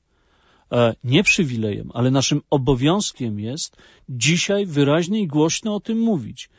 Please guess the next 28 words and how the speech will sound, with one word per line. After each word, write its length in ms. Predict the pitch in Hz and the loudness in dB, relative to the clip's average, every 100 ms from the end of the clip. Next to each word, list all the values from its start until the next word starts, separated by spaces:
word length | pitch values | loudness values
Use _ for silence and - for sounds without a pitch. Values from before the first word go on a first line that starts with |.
| _ - - | _ -20 0
My 80 | 156 | 4
nie 120 | 160 | 6
możemy 380 | 165 147 240 247 | 4 2 2 2
zamieniać 460 | 175 170 175 156 | 0 2 0 -2
polskiego 500 | - 143 - 156 127 | -4 -6 -4 -4 -4
parlamentu, 840 | 113 110 107 107 104 98 156 190 247 _ _ | -4 -6 -4 -4 -4 -4 -4 -4 -4 _ _
a 220 | 120 123 | -2 0
jego 340 | 120 143 131 | 2 0 0
przedstawicielami 840 | - 131 - 123 113 - 123 117 113 | -6 -8 -6 -6 -6 -4 -4 -4 -6
tutaj 280 | 120 113 107 | -6 -6 -4
jesteśmy, 560 | 104 - 92 - 160 | -6 -6 -8 -4 -4
czy 220 | - 143 - - - - | -2 -2 -4 -10 -16 0
reprezentujemy, 1000 | 147 139 139 139 - 135 127 120 117 123 | 0 2 0 0 0 0 0 -2 -2 -4
e, 680 | 120 117 113 113 117 120 120 | -6 -4 -4 -4 -4 -4 -2
jeden 260 | 120 123 123 | 0 0 -2
z 60 | |
klubów 300 | - 120 110 | -2 -4 -4
parlamentarnych 680 | - 104 101 107 98 90 95 | -6 -6 -6 -6 -8 -10 -10
co 140 | - | -8
najmniej. 460 | 110 101 101 156 214 | -8 -8 -6 -6 -6
E, 800 | 220 - - - - 135 131 123 123 131 135 - | -10 -16 -20 -20 0 4 6 4 -2 -10 -14 -6
w 60 | - | -2
obowiązku 880 | 139 139 165 214 - 143 127 127 117 | 2 4 4 0 -2 -6 -6 -6 -4
przedstawicieli 640 | - 135 147 147 202 196 | -4 -2 -2 -2 -4 -2
parlamentu 520 | 180 170 156 185 - | 0 2 2 0 -2
jest 220 | 214 202 | -4 -2
nazywać 420 | 196 170 208 226 151 | -2 -2 0 0 2
rzeczy 320 | 202 - | 0 -2